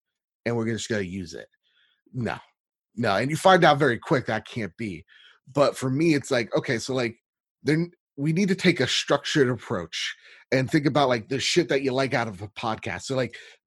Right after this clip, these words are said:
or, or actually for me, the shit I don't like from <laughs> podcasts, I like to get straight to the point.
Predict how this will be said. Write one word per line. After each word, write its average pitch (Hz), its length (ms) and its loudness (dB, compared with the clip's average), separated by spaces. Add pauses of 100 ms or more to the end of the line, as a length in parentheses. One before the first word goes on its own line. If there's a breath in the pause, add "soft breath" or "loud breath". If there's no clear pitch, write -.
(220)
or, 143 120 2
or 156 260 2
actually 185 300 2
for 139 160 -6
me, 170 260 2 (220 soft breath)
the 120 80 -2
shit 196 180 6
I 139 80 6
don't 131 260 -2
like 107 200 -4
from 110 120 -8
<laughs> - 20 -10
podcasts, 107 800 -8 (400 loud breath)
I 156 120 8
like 233 240 6
to 185 80 2
get 139 200 2
straight - 340 -4
to 143 100 -4
the 117 100 -8
point. 87 300 -12